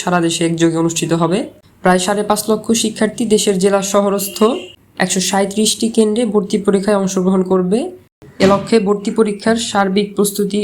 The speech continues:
ও দিক নির্দেশনা প্রদানের লক্ষ্যে আগামী পঁচিশে মে দুপুর বারোটায়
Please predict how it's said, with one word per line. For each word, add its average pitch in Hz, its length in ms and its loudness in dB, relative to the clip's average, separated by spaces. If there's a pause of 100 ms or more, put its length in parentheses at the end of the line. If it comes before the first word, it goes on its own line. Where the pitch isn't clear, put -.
(100)
ও - 100 0
দিক 185 240 0
নির্দেশনা 190 480 2
প্রদানের 185 400 0
লক্ষ্যে 180 320 -2
আগামী 160 220 -2 (100)
পঁচিশে 185 440 0
মে 190 200 2 (120)
দুপুর 180 280 0
বারোটায় 170 440 0